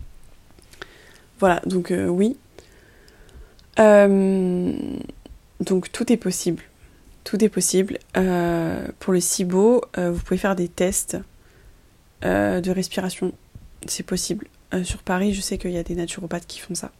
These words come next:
Ça coûte un petit peu cher, mais c'est possible.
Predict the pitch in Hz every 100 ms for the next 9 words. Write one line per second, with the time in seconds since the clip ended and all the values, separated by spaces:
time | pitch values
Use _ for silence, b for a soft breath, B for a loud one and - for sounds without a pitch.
0 | - - - - 170 - - - - -
1 | - 196 - - 220 220 233 - - b
2 | b b b b b b b _ _ _
3 | _ - 220 240 214 180 -